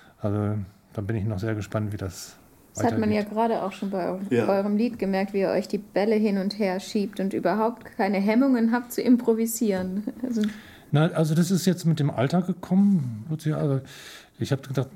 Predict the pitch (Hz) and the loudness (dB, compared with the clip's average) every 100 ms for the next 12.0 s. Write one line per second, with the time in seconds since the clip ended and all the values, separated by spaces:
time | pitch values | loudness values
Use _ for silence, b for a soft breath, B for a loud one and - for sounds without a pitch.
0 | - 131 117 104 123 123 - 120 110 - | -12 -6 -4 0 0 0 -2 -4 -4 -6
1 | - - 135 131 156 139 113 143 175 156 | -6 0 2 4 4 4 2 4 4 4
2 | 135 143 165 160 123 - 139 131 123 104 | 2 0 -2 -6 -6 -4 -2 0 -2 2
3 | 131 180 131 - 101 98 95 98 113 135 | 2 4 2 -4 -4 -4 -2 -4 -4 -6
4 | 120 117 B B B 120 117 156 151 135 | -4 -6 B B B -4 -2 -2 -2 0
5 | 135 143 123 101 85 85 - 98 107 110 | 0 2 2 2 0 -4 -10 -8 -6 -8
6 | - 110 101 - 110 104 - 104 127 127 | -4 -4 -4 -4 -4 -4 -4 -2 0 0
7 | 127 110 113 107 104 101 - B B B | -2 -4 -4 -2 -2 -4 -8 B B B
8 | B B B _ 127 98 92 90 90 101 | B B B _ -4 -2 0 -2 0 0
9 | 95 92 107 95 95 98 104 107 113 98 | -2 -6 -8 -6 -6 -6 -4 -2 0 0
10 | 104 98 107 113 107 90 87 90 98 101 | -2 0 0 0 -2 -6 -6 -8 -8 -10
11 | - 107 98 95 95 - 92 98 95 90 | -8 -8 -4 -4 -4 -8 -8 -8 -6 -8